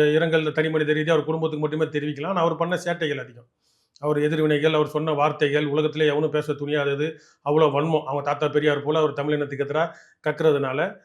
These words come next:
தம்பி பாலச்சந்திரன் இறப்பையும் செஞ்சனால அவரை வந்து நம்ம க-, கேள்வி கேட்டோம், இல்ல செத்தாலும் பரவாயில்ல, போனா போதும் விட்டாச்சு. மன்மோகன் சிங் ஐயாவும் வயசு தொண்ணூத்தி ரெண்டு தானே அவருக்கு இறந்தப்ப, இறந்தது.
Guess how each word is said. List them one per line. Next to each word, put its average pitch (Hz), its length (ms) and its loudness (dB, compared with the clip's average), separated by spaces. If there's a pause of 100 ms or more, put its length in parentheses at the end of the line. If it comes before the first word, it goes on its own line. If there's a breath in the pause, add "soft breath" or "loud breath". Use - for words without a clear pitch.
(140)
தம்பி 147 240 -2
பாலச்சந்திரன் 143 600 0
இறப்பையும் 143 360 -2
செஞ்சனால 143 380 -2
அவரை 185 220 6
வந்து 175 200 0
நம்ம 160 140 0 (1500)
க-, 156 200 -6
கேள்வி 170 260 2
கேட்டோம், 147 320 2
இல்ல 165 100 2
செத்தாலும் 165 440 2
பரவாயில்ல, 151 360 4
போனா 147 180 0
போதும் 135 240 -6
விட்டாச்சு. 127 320 -14 (560 soft breath)
மன்மோகன் 214 280 2
சிங் 196 160 -2
ஐயாவும் 190 240 0
வயசு 180 240 0
தொண்ணூத்தி 165 240 -4
ரெண்டு 156 180 -4
தானே 160 140 -2
அவருக்கு 127 260 -8
இறந்தப்ப, 127 360 -14 (180)
இறந்தது. 117 440 -20